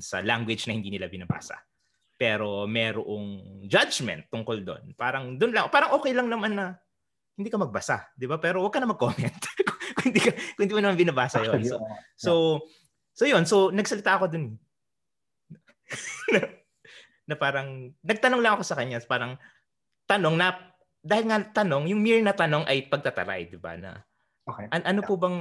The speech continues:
Speaker 1: ano po bang mga nabasa natin na mga, parang ganun yung linya ng
Speaker 2: Tas
Speaker 1: tanong.
Speaker 2: nabunyag yung kanyang, ano,
Speaker 1: Oo,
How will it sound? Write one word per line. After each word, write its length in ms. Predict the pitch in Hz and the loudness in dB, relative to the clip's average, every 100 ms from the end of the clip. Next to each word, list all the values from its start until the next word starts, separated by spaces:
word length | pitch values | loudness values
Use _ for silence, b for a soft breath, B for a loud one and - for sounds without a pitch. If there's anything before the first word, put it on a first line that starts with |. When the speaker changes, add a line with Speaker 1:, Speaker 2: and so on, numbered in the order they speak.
| 160 | -4
Speaker 1:
ano 160 | 185 | -4
po 160 | 190 175 | -2 -2
bang 160 | 160 | -2
mga 240 | 160 147 135 | 0 -2 -2
nabasa 400 | 120 107 - 117 | -2 -2 -4 -6
natin 720 | 95 - - 95 95 92 92 | -8 -10 -10 -10 -12 -14 -14
na 320 | 92 92 92 | -12 -12 -14
mga, 480 | 95 95 92 90 - | -16 -16 -16 -14 -4
parang 160 | 139 147 | -4 -2
ganun 320 | 123 117 110 | -2 -2 -6
yung 140 | 101 | -8
linya 320 | 98 101 98 95 | -10 -10 -10 -12
ng 160 | 95 | -4
Speaker 2:
Tas 160 | 139 - | -2 0
Speaker 1:
tanong. 160 | 135 | 0
Speaker 2:
nabunyag 280 | 107 139 127 127 | 2 2 2 2
yung 80 | |
kanyang, 400 | 127 123 123 120 | -2 0 0 -2
ano, 480 | 120 107 107 107 107 | -2 -4 -4 -6 -10
Speaker 1:
Oo, 160 | 98 | -6